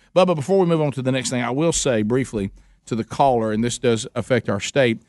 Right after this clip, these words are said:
I really think this new law about now you can put the feeder wherever you want to, it's really no more complicated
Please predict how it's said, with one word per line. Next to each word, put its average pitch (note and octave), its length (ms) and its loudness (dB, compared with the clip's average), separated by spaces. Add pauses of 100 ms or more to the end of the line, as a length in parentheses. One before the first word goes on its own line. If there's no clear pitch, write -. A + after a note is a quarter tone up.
(200)
I D#3 60 0
really B3+ 260 2
think D3 260 -2
this C3+ 200 0
new C3+ 180 2
law A#2 480 2
about A2 280 0
now A2+ 140 0
you A#2 180 2
can G2+ 140 -2
put A2+ 160 -2
the - 80 -4
feeder G#2+ 340 2
wherever G#2+ 300 2
you G#2 120 4
want A2+ 320 0
to, G2 280 -2 (640)
it's C#3+ 160 -2
really G#3 220 2
no C#3+ 160 0
more B2+ 160 0
complicated A#2+ 800 0